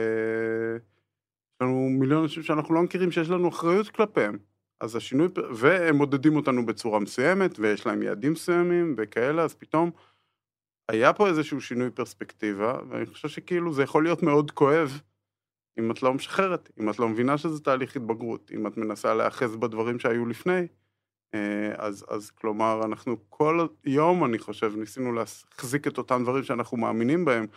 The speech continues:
כמו התרבות, השקיפות שדיברנו עליה טיפה, ה-, איך אנחנו מודדים את עצמנו, מה החברה, מה העתיד שלה, הכל. כל יום ניסינו להחזיק את זה מחדש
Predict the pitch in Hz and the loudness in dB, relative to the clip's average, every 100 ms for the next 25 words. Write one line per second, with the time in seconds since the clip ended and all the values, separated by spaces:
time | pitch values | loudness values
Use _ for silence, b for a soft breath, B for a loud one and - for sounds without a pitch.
0 | b b _ - 139 139 139 113 117 110 | b b _ 0 2 2 0 2 0 0
1 | 110 - - 135 143 131 123 113 113 110 | -2 -2 -2 -2 -2 -2 -4 -2 0 2
2 | 110 110 110 107 117 - 110 104 104 101 | 2 2 0 0 -6 0 2 2 2 0
3 | - 113 110 110 107 107 120 135 127 139 | -2 -2 0 2 2 0 -4 -6 -2 -2
4 | 131 127 127 110 107 - 104 104 104 107 | -4 -2 -2 -4 -10 -6 -4 -4 -4 -4
5 | 107 104 127 147 - 117 123 127 120 117 | -4 0 0 0 -4 -6 0 2 4 2
6 | 117 123 123 123 113 - 113 - 139 123 | 0 -2 -2 -6 -6 -2 -2 0 -2 -2
7 | B B B _ - 156 143 156 180 147 | B B B _ 2 2 4 2 2 0
8 | 151 139 117 127 143 151 123 120 - 110 | 0 0 0 -4 -4 -2 -2 -4 -4 -2
9 | 123 143 135 - | 0 0 -2 -14